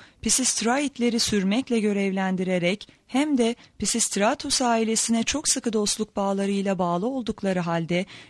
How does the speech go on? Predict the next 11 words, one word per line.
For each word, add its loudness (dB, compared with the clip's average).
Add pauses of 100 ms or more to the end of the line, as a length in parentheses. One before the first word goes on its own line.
bir 4
ordunun 2
başında 2 (260)
Atinalıların 2
üzerine 2
göndermişlerdi. 0 (720)
Zira 4
Lasedaemonianlar 4 (240)
tanrılarla 4
olan 4
ilişkilerini 4